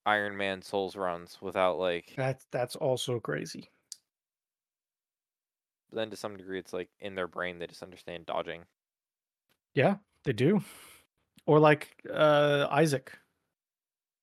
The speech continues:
Speaker 2: Love Isaac. I can't fucking do it. My brain doesn't work right.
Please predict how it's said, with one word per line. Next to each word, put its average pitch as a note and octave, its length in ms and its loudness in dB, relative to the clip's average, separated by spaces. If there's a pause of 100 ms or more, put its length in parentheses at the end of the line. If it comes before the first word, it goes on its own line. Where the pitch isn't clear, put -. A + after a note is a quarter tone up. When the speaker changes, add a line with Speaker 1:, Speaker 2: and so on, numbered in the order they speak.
(680)
Speaker 2:
Love D#3 260 6
Isaac. C3+ 440 4 (600)
I A#2 120 0
can't C3+ 380 -2
fucking C3 320 -4
do E3 160 2
it. - 120 -4 (240)
My C3 80 0
brain B2+ 280 0
doesn't C3+ 280 0
work C3+ 220 -2
right. - 220 -10